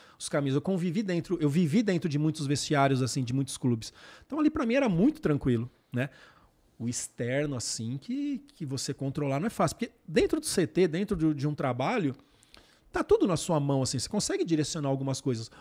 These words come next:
O externo, que é torcida, que é imprensa, que é, é, juiz de um jogo, são coisas que você não consegue controlar muito, isso aí foge da tua mão,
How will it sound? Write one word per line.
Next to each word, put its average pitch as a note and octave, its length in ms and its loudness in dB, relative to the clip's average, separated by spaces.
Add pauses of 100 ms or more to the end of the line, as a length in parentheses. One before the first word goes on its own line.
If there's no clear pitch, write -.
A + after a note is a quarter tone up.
O F#3+ 100 2
externo, C#3+ 680 0 (440)
que - 80 -12
é G#2+ 40 -6
torcida, C3+ 800 -2
que A2+ 200 -8
é A2 360 -4
imprensa, C3+ 880 -2 (640)
que A#2 240 -2
é, A#2 840 2 (640)
é, A2+ 480 -2
juiz D3+ 560 2
de B2+ 100 -2
um C3 80 -2
jogo, C3+ 380 0
são F3+ 140 -8
coisas D3 260 -4
que - 80 -12
você - 240 -6
não F4 100 -6
consegue E4 400 -2
controlar C3 400 -2
muito, A2 260 -6
isso - 120 -10
aí C3+ 80 -4
foge G#3 400 -2
da A#2 140 -8
tua A#2+ 160 -6
mão, G#2+ 200 -8